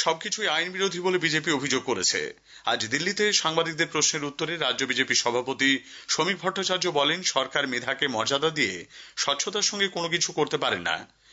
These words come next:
প্রাথমিক শিক্ষকদের নিয়োগ বহাল রাখা সম্পর্কে শ্রমিকবাবু বলেন, আদালতের ওই রায় স্ববিরোধিতায় ভরা। কোনো যোগ্য ব্যক্তি বঞ্চিত হোক তা বিজেপি চায় না বলেও রাজ্য বিজেপি সভাপতি মন্তব্য করেছেন।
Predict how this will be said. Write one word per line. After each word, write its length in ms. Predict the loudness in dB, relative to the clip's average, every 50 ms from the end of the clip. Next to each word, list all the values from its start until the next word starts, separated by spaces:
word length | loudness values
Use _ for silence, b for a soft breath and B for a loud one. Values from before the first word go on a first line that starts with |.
| B B B B
প্রাথমিক 380 | -2 -2 -2 0 -2 -2 0 0
শিক্ষকদের 460 | 0 0 2 0 0 2 2 -2 -2
নিয়োগ 260 | 0 0 0 0 0 0
বহাল 240 | 0 0 0 0 -2
রাখা 200 | -2 0 0 0
সম্পর্কে 500 | 0 0 -2 -2 -2 -2 -2 0 2 2 2 2 2 -2 B B B B B
শ্রমিকবাবু 500 | 2 2 2 2 2 0 0 -2 -2 0 0
বলেন, 280 | 2 2 2 0 0 0
আদালতের 460 | 0 2 2 2 2 2 2 0 0
ওই 140 | 0 0 2
রায় 280 | 2 2 2 2 0 -2 -6 B B B B B
স্ববিরোধিতায় 800 | -4 0 0 2 2 2 2 2 2 2 0 0 2 2 2 2 2
ভরা। 240 | 0 0 0 -2 -4 -6 -10 B B B B B B
কোনো 180 | 2 4 4 4
যোগ্য 280 | 4 4 2 0 0 0 0
ব্যক্তি 260 | 0 0 -2 -2 -8
বঞ্চিত 360 | -4 -2 -2 0 0 0 -2 -2
হোক 220 | -2 0 -2 -2 0
তা 100 | 0 -2 0
বিজেপি 340 | 0 0 -2 -2 0 0 0 0
চায় 240 | 2 0 0 0 -2
না 40 | -2
বলেও 300 | -2 -2 -2 -2 -6 -6 -10 -14 B B B B B 0
রাজ্য 220 | 0 0 0 -2 -4
বিজেপি 300 | -2 0 0 2 2 2
সভাপতি 580 | 2 2 2 0 0 -2 -4 -4 -4 -4 -4 -4 -6 b b b b -2
মন্তব্য 280 | -2 0 0 -2 -4 -2
করেছেন। 420 | -4 -2 0 2 0 0 0 0